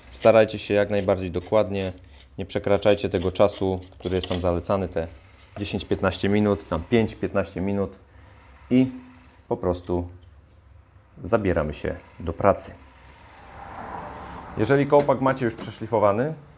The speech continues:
to teraz czas przejść do odtłuszczania za pomocą najprostszego rozpuszczalnika, czy tam benzyny ekstrakcyjnej, zwał jak zwał.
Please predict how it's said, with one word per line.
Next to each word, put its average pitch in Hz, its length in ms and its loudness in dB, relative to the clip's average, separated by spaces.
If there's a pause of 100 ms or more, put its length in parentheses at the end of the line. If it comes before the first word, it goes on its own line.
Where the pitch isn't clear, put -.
(140)
to 143 100 -6
teraz 143 320 0
czas 143 240 2
przejść - 520 -4 (240)
do 123 140 6
odtłuszczania 123 800 2 (400)
za 110 200 0
pomocą 104 500 0 (140)
najprostszego 95 720 0
rozpuszczalnika, 92 920 0 (680)
czy - 100 -20
tam 90 180 -4
benzyny 92 320 -2
ekstrakcyjnej, 90 720 -4
zwał 85 200 0
jak 78 140 -4
zwał. 104 280 2